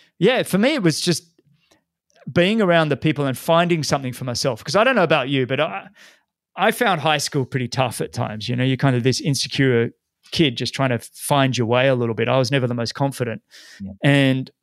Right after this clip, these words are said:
Speaker 1: being at a school where it was all about who's the biggest and strongest with rugby and rowing, ki-, kind of trying to find your way if you're not into band or whatever else, but you,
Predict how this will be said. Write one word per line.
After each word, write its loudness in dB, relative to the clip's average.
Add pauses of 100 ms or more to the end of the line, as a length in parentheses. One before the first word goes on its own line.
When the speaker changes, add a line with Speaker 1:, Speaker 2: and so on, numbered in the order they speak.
(140)
Speaker 1:
being 0
at 2
a 0
school 2
where 4
it -2
was -2
all 4
about 2
who's 0
the -6
biggest 0
and -4
strongest -2
with -10
rugby -2
and -4
rowing, 0 (1000)
ki-, -2
kind 0
of 4
trying 2
to 2
find 2
your 0
way 4
if -8
you're -4
not -2
into -4
band -2
or -4
whatever -2
else, 0
but -10
you, -4